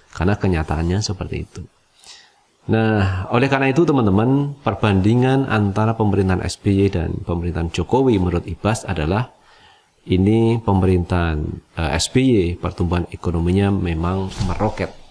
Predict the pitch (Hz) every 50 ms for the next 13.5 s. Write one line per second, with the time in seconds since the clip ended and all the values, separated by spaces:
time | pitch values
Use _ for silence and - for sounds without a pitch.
0 | - _ _ - - - _ - 80 80 80 - - 110 107 98 95 87 82 82
1 | 80 76 71 - - - 76 69 71 - - - - - - - - _ _ _
2 | _ _ _ - - - 73 82 80 76 76 76 82 - 98 98 98 110 113 113
3 | 120 117 110 - 117 104 104 107 113 135 143 135 - 101 85 95 - - 98 92
4 | 92 101 113 131 139 139 - - 98 104 110 127 139 127 - - - - - -
5 | - _ _ - - _ _ _ _ _ _ _ _ - 87 87 85 82 82 82
6 | 85 95 120 127 135 135 127 123 123 123 120 123 123 123 127 123 120 - _ _
7 | _ - - 117 113 110 110 107 104 104 107 107 - - 107 95 - 95 87 85
8 | 82 85 90 92 - - 95 87 78 78 73 - - - 95 76 64 - - -
9 | - - - _ - - - - - _ - _ _ _ _ _ _ _ - -
10 | - - - - - - - - - - - - 107 104 - 151 170 170 175 143
11 | - 123 110 95 87 92 113 127 120 120 110 113 113 104 101 - 110 123 123 107
12 | 101 95 92 95 95 95 90 - - 101 95 92 90 85 80 - - 95 90 -
13 | - - 151 139 113 90 78 76 80 85